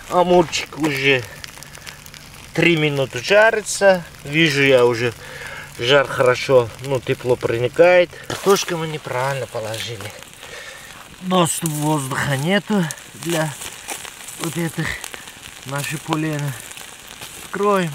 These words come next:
чуть-чуть. Ну, он, видишь, ск-, шкварчит по-медленному.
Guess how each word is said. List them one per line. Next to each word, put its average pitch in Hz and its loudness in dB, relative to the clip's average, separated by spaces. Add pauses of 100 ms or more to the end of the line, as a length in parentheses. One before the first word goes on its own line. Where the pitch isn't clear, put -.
чуть-чуть. - -10 (760)
Ну, 226 2
он, 202 4 (440)
видишь, 214 -2 (100)
ск-, - -6
шкварчит 180 2 (420)
по-медленному. 139 0